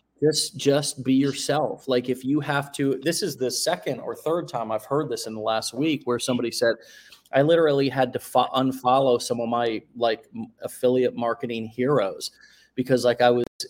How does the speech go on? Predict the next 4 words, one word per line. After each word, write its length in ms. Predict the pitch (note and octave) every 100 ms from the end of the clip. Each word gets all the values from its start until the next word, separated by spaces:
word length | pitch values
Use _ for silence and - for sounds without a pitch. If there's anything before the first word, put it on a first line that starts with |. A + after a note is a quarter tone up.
| -
in 240 | C3+ C#3
comparisonitis 1120 | C#3 B2+ B2+ C3 B2+ B2+ A#2+ A#2 C3 A#2 - -
too 260 | - C3+
much 640 | A#2+ C3+ A#2+ F#2+ - -